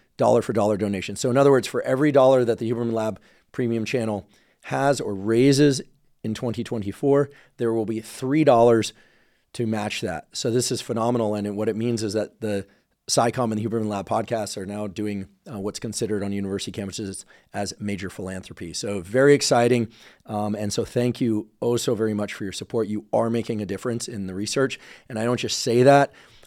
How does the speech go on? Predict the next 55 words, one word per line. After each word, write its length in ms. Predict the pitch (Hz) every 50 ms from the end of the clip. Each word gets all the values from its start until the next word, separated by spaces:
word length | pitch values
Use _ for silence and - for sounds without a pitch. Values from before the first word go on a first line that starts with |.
| _
I 60 | - 104
know 240 | 107 110 110 110
anytime 380 | 110 107 113 117 - 123 117 110
there's 180 | 110 101 - -
fundraisers 720 | - 127 117 117 113 117 110 110 110 110 101 107 104 98
or 20 |
things 240 | - - 113 104 107
of 80 | 113
that 80 | 101 87
sort, 300 | - 131 120 117 - - _ _ _ _ -
by 120 | 110 104
the 60 | 101
way, 80 | 104 101
this 160 | 95 95 90
is 100 | 87 85
not 200 | 95 95 95 92
a 20 | 87
fundraiser. 540 | - - 92 92 98 104 107 110 101 101
This 160 | 85 90 - 107
is 100 | 101 98
us 240 | 95 98 - - - _ -
th-, 260 | - 107 98 92 -
saying 220 | - - 101 95 87
thank 240 | - 101 101 - -
you 80 | 92
to 120 | - - 147
you. 200 | 151 156 131 - - - - - - _ _ -
But 180 | 135 123 120 -
it's 160 | - 135 - 151
always 200 | 147 147 143 -
hard 140 | 139 131
to 60 | 123 139
know 100 | 127 123
where 160 | 113 113 113
those 140 | 107 98 -
funds 320 | - 117 107 98 92 -
go. 300 | - 117 107 101 95 92
And, 180 | 95 101 98 101
um, 340 | - 104 104 101 98 90 - _ _ _ _ _ _
we 100 | 135 127
make 200 | 131 131 123 113
sure 180 | - 147 127
that 120 | 110 117 98
the 80 | 107
whole 120 | - 120 113
process 380 | - 131 110 104 - 120 101
is 40 | 92 101
very 200 | 95 107 98 90
streamlined. 600 | - - 123 110 107 104 101 104 101 101 101 95
We 100 | 90 87
cut 220 | - - - -
the 60 | - 107
fat 360 | - - 123 110 107 104 - -
on 220 | - 104 98 95
the, 140 | 95 95 87